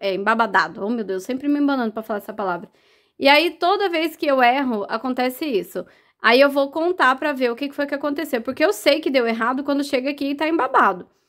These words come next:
Aí eu fui contar e o erro, o meu erro foi ter colocado dezesseis pontos.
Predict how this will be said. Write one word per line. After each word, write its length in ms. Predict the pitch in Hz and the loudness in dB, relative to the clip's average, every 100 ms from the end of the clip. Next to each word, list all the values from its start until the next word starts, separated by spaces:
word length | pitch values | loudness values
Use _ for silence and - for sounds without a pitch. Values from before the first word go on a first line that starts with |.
| _ _ | _ _
Aí 140 | - 233 | 2 2
eu 80 | 254 | 2
fui 160 | 294 | -2
contar 580 | 285 285 277 240 233 269 | 0 0 2 4 4 0
e 400 | 262 269 277 - - | -2 -2 -2 -6 -4
o 120 | 247 | 2
erro, 280 | 254 269 262 | 2 2 -2
o 100 | 226 | -2
meu 220 | 247 277 | 2 4
erro 240 | 262 254 | 4 2
foi 160 | 254 269 | -2 -6
ter 260 | 254 - 247 | -6 -6 -4
colocado 440 | 254 247 247 240 | -2 0 -2 -2
dezesseis 560 | 226 240 254 254 277 285 | -4 -2 -2 -2 -4 -2
pontos. 400 | 285 190 190 | -4 -4 -8